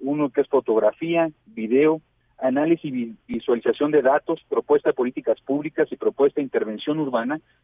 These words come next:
para que de forma abierta a nivel nacional puedan darnos sus observaciones, sus comentarios, sus propuestas,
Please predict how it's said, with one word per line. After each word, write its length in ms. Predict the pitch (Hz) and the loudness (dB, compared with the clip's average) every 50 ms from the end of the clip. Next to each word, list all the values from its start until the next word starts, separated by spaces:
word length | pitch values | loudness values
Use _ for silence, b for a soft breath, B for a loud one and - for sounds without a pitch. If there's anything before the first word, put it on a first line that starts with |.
| _ _ _ | _ _ _
para 240 | - 143 151 147 143 | 2 4 4 4 2
que 120 | - - | 0 -2
de 120 | 147 147 147 | -2 -2 -2
forma 400 | - - 180 185 180 185 185 180 | 0 2 2 2 4 2 0 0
abierta 560 | - - 127 123 131 147 160 170 160 - 151 | 0 0 -2 -2 0 -2 -2 -2 -2 -2 -2
a 20 | 123 | -2
nivel 280 | 117 117 123 139 147 | -2 -2 -2 -2 -2
nacional 480 | 147 147 143 - 139 131 139 147 160 165 _ _ _ _ _ _ - | 0 -2 -2 -4 -4 -2 -2 -2 -2 -4 _ _ _ _ _ _ 0
puedan 440 | 160 170 - - 170 175 180 175 - _ _ _ _ _ | 4 4 4 4 4 2 -2 -4 -8 _ _ _ _ _
darnos 480 | - 165 170 175 180 170 175 165 156 | 0 0 2 2 2 0 -2 -4 -6
sus 180 | - 165 143 - - | -8 -10 -12 -4 -2
observaciones, 760 | 143 127 - - - 127 117 117 117 - - 160 156 160 147 | -2 -2 0 0 0 0 2 2 0 0 -2 -2 -2 -2 -4
sus 160 | - 139 - - | -8 -10 -12 -6
comentarios, 760 | - 127 117 120 123 117 120 - 151 147 151 147 151 139 | -2 -2 -2 0 -2 -4 -2 0 2 2 2 2 -2 -4
sus 140 | - 262 - | -8 -10 -12
propuestas, 720 | _ - - - - - - 220 151 - _ - 147 139 | _ -4 -2 -2 -2 0 0 0 0 2 _ 2 2 2